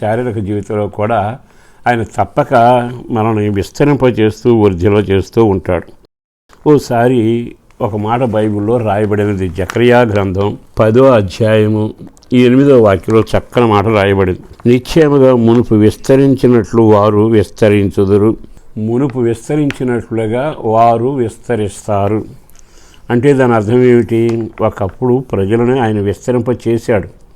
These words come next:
ఇప్పుడు అదే విస్తరణ మరొకసారి చేస్తాను అంటున్నాడు. అంటే ఆయన మనసులో ఆలోచన ఏమిటంటే, ఎప్పటికప్పుడు విస్తరించాలి,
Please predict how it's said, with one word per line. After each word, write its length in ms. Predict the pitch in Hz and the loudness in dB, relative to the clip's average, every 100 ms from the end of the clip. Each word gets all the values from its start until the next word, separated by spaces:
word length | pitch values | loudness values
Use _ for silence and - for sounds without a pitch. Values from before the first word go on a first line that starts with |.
| - - - - - - - | -20 -20 -20 -20 -20 -12 -2
ఇప్పుడు 420 | 131 135 139 131 113 | -2 0 0 2 2
అదే 320 | 113 135 175 | 0 2 2
విస్తరణ 540 | 143 123 110 127 131 | 2 0 -4 -2 0
మరొకసారి 720 | 120 101 120 - 131 123 131 - | 2 2 0 -2 -2 -2 -2 -2
చేస్తాను 520 | 107 104 117 113 120 | -4 -4 -4 -2 0
అంటున్నాడు. 480 | 107 95 104 98 95 | -2 -4 -6 -6 -4
అంటే 540 | 113 113 139 113 127 - - _ _ _ _ | -6 -2 0 0 -2 -8 -20 _ _ _ _
ఆయన 160 | 127 127 | 0 2
మనసులో 460 | 107 113 - 180 147 | 2 0 0 2 4
ఆలోచన 460 | 123 143 139 131 | 4 2 0 0
ఏమిటంటే, 800 | 117 117 120 107 127 175 190 151 | 0 0 -2 -2 -2 -2 -2 -2
ఎప్పటికప్పుడు 720 | 101 107 - 165 160 147 156 | -4 -4 0 0 0 0 0
విస్తరించాలి, 1080 | 131 101 - 110 110 110 110 117 98 117 107 | 0 -2 -2 -2 -2 -2 -2 0 -2 -4 -8